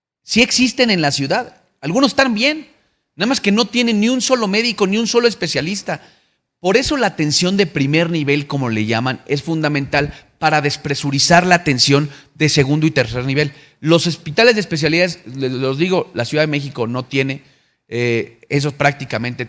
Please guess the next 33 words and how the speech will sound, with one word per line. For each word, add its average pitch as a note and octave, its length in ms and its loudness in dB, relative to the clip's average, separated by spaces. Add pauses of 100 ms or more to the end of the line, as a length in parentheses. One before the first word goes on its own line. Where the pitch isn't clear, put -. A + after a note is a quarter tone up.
le, F#2+ 400 -8
le G#2 200 -8
competen A2 400 -8
al G#2 80 -8
gobierno A2 320 -6
federal. A#2 280 -2 (300)
Pero E3 140 0
la F3 100 4
manera A#3 260 2
en C#4+ 100 0
la G3 120 2
que E3+ 100 0
no G3+ 200 2
lleguen F#3 400 2
a F#3 40 2
un G3+ 100 2
hospital E3+ 680 -2 (120)
de C3+ 120 -2
tercer C#3+ 340 2
nivel D#3+ 440 0
es D3+ 160 -2
que - 460 -2
en C#3 120 -4
este G3 240 -2
primer E3 320 0
nivel E3 260 0
se D3+ 120 0
atienda E3 400 0
a - 20 0
la B2 80 -4
gente, C#3 320 -6
se C#3 160 -2
atiendan, D3 580 -2